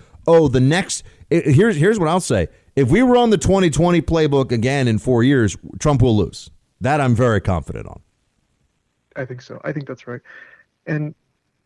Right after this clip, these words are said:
Speaker 2: I think the, the way that I have framed this to people who also double down, you know, Trump won and it was just fraud, that's the reason he's not president right now.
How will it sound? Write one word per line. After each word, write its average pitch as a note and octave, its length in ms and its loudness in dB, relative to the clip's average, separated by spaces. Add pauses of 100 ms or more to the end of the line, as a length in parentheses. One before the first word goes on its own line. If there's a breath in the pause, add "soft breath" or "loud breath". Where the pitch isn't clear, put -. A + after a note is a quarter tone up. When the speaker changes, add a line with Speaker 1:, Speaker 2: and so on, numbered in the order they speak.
(200)
Speaker 2:
I C3 40 -12
think E3+ 180 -12
the, D3+ 260 -6
the C#3+ 120 -4
way D3 180 -4
that D#3 120 -4
I C3 160 -6
have C#3 160 -8
framed B2+ 300 -8
this A#2+ 140 -12
to B2+ 100 -16
people A#2+ 380 -14
who A#2 340 -20 (680)
also C3+ 540 -6 (240)
double C3+ 240 -4
down, B2+ 420 -8
you A#2+ 60 -12
know, G#2+ 160 -12
Trump C3 260 -12
won C3 260 -4
and A#2+ 140 -12
it A2+ 100 -14
was A2+ 140 -14
just A#2 240 -20
fraud, B2+ 400 -4
that's B2 200 -12
the B2+ 120 -12
reason A#2 320 -10
he's A2+ 240 -16
not A#2+ 200 -18
president D3 360 -6
right C#3 120 -10
now. C3+ 220 -8